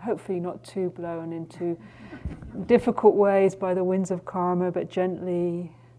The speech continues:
the winds of karma bring change and we go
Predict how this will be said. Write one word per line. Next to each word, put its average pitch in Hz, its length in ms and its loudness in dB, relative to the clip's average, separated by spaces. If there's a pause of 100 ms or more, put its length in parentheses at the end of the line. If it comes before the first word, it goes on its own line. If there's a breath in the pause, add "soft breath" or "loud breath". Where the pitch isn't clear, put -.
(720 loud breath)
the 202 60 -14
winds 180 280 -6
of 175 140 -12
karma 170 680 -10
bring 170 240 -8
change 165 680 -10
and 160 140 -8
we 165 120 -8
go 165 280 -8